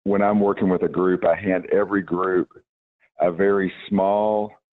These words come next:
B B sinker. It's, it's, it's called a, it's called a B B. It's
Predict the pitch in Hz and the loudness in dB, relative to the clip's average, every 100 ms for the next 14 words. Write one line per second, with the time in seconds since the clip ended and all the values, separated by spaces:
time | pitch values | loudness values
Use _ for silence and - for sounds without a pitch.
0 | _ _ _ _ _ _ _ _ - 107 | _ _ _ _ _ _ _ _ -6 -4
1 | 98 95 - 92 85 78 73 73 - 87 | -2 -4 -4 -4 -2 -2 -4 -2 -2 -2
2 | - - - - 98 87 78 90 90 107 | -4 -12 -12 -4 0 0 0 -4 -8 -4
3 | 85 80 87 82 82 82 | -4 -2 0 2 2 0